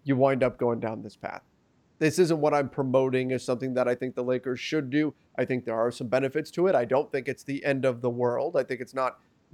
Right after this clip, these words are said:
great to have Luol Deng come off the books as of July one and then say, "Oh, we're replacing that with fifteen million, triple the money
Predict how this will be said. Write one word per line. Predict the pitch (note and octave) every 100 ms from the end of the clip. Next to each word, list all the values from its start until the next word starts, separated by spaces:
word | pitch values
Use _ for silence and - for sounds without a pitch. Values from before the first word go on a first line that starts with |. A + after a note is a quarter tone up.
| B2
great | B2+ A#2 B2+ E3 F#3+ - _ _ _
to | C3
have | C3+ C3+
Luol | B2+ D3 C#3
Deng | C3 C3 C3+
come | C#3+ C3+
off | C#3 C3+
the | C3+
books | A#2+ F#3 - - -
as | B2 C3
of | C3
July | B2 C3 C3
one | A#2+ B2+ C#3+ G#3+
and | - C3 A#2+
then | B2+ C#3+ F3+ A3+ A3 _ _ _ _
say, | - C#3+ C#3+
"Oh, | F3+ D3+
we're | C3+ D3+
replacing | C#3 - D3+ D#3+ F3+
that | F#3+ E3
with | C3 -
fifteen | F3 F3+ - - G#3 A3
million, | A#3+ C4+ -
triple | - A3 C4 B3 - _ _ _
the | F3
money | F3+ G3 A#3+ B3